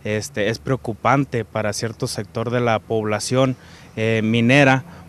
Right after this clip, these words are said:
porque, bueno, estos compas llegan, eh, se llevan el mineral y a final de cuentas, pues, dejan los pueblos abandonados cuando se acaba este mineral. Y yo pienso que, pues, no es justo ni para los habitantes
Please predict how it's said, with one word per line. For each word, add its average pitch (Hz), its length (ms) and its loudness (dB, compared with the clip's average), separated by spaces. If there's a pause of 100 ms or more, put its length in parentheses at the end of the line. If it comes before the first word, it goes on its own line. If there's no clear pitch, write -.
porque, 113 400 2
bueno, 135 340 6
estos 120 340 0
compas 135 440 2
llegan, 143 460 6 (420)
eh, 107 360 2
se 110 220 -2
llevan 135 340 6
el 131 140 4
mineral 143 580 8 (280)
y 120 100 2
a 123 160 6
final 135 360 2
de 151 120 6
cuentas, 147 440 6
pues, 127 220 2
dejan 143 300 4
los 135 100 4
pueblos 139 380 4
abandonados 127 600 4
cuando 127 260 2
se 117 100 -2
acaba 127 300 4
este 131 220 0
mineral. 113 440 0 (280)
Y 113 140 -2
yo 127 140 2
pienso 135 520 2
que, 110 460 2 (280)
pues, 117 140 0
no 131 160 4
es 139 100 2
justo 160 440 0
ni 123 320 0
para 110 280 0
los 113 220 -4
habitantes 127 800 -2